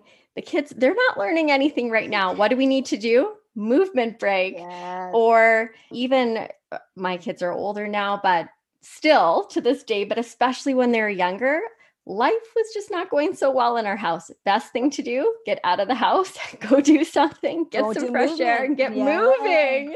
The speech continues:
Speaker 1: Yeah. So it's, uh, it's definitely a very effective strategy. I have a few rapid fire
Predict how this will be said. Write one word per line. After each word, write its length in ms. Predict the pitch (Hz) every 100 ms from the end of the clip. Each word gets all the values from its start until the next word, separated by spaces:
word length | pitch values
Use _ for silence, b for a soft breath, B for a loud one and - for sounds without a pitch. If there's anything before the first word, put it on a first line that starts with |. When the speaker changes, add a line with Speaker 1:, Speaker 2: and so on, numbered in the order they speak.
| 523
Speaker 1:
Yeah. 400 | 247 233 208 202 - _
So 420 | 285 214 196 269 B B B B -
it's, 300 | 240 - 247
uh, 240 | 220 202 -
it's 200 | 233 -
definitely 400 | 196 220 226 214
a 40 |
very 300 | 185 175 175
effective 520 | 180 - 185 - 190 -
strategy. 800 | - 175 - 190 - - - -
I 60 | 233
have 100 | 269
a 80 | 415
few 240 | 277 254
rapid 400 | 185 190 - -
fire 280 | - -